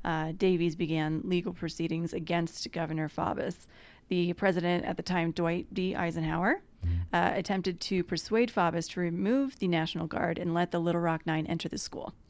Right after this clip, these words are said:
Speaker 2: Mm-hmm.
Speaker 1: Judge Davies ordered the guard removed on September twentieth, and the Little Rock Police Department took over to maintain order. Uh, the police escorted the nine young,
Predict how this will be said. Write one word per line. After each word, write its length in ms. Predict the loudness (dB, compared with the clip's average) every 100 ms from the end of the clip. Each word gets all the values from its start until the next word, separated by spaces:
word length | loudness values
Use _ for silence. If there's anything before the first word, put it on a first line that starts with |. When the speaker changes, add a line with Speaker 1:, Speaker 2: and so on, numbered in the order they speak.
| -2
Speaker 2:
Mm-hmm. 600 | 0 0 -2 -12 -14 0
Speaker 1:
Judge 280 | 2 2 2
Davies 360 | 2 4 2
ordered 360 | 2 2 2 0
the 60 |
guard 380 | -2 2 2 0
removed 480 | -2 0 4 4 4
on 400 | 0 2 0 -2
September 400 | -4 -4 -4 -4
twentieth, 540 | -4 -2 0 2 0
and 100 | 0
the 80 | -2
Little 220 | 0 0
Rock 220 | 0 0 -2
Police 200 | -6 -4
Department 480 | -4 -2 0 0 -2
took 180 | -2 0
over 160 | 2
to 80 | 2
maintain 460 | 2 0 0 -2 -2
order. 440 | 0 0 0 -4 -8 -16 -16 -18 -20 -20 -20 -4
Uh, 240 | 0 2 2
the 120 | 0
police 260 | -2 -2
escorted 560 | -2 -6 2 4 6 4
the 60 | 4
nine 280 | 2 2
young, 360 | 2 2 2 -2